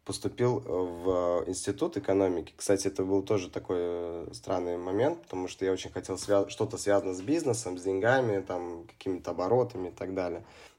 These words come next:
А, и нас не брали никуда. Мы приехали в один институт, я вот прям могу сказать щас, это вот ирбис, Институт развития бизнеса и стратегии Саратовской области.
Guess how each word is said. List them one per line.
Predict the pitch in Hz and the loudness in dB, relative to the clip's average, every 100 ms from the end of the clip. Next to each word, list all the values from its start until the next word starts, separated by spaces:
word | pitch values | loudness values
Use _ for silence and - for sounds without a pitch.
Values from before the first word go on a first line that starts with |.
| - | -2
А, | 101 98 | 2 6
и | 101 | 8
нас | 131 127 | 6 6
не | 110 | 2
брали | 101 113 98 82 - - | 6 6 6 2 -6 -8
никуда. | 90 85 95 87 78 78 - | -8 -6 -6 -4 -4 -6 0
Мы | 107 113 | 2 4
приехали | 107 113 117 104 | 4 4 4 4
в | 101 | 4
один | 101 110 110 | 4 4 2
институт, | 104 - 110 190 - | 0 -4 0 0 2
я | 101 | 4
вот | 104 107 | 4 4
прям | 113 | 4
могу | 107 107 110 | 4 4 0
сказать | 104 - 101 131 139 | -2 0 2 4 2
щас, | - - | 2 -4
это | 85 90 | -4 -6
вот | 87 - 131 | -8 -6 4
ирбис, | 123 104 85 - | 4 4 0 -6
Институт | 85 - 104 | -8 -6 -2
развития | 95 95 98 95 | 0 0 -2 -4
бизнеса | 92 123 113 101 - | 0 2 4 2 2
и | 92 | -2
стратегии | - 98 95 156 - 104 82 - - _ - | 0 -2 4 4 4 2 -2 -6 -20 _ -6
Саратовской | - 98 113 117 - - 98 | 2 6 6 2 -6 -2 2
области. | 104 92 82 - - | 4 2 0 -4 -12